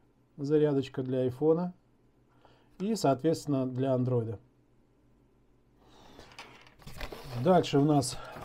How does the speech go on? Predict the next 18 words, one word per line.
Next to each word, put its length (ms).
в 20
коробке 540
вот 160
так 160
вот 120
это 180
все 200
выглядит. 440
Вот 100
так 160
вот 120
приходит. 540
Здесь 520
достаем. 680
Здесь 400
еще 540
два 540
маленьких 760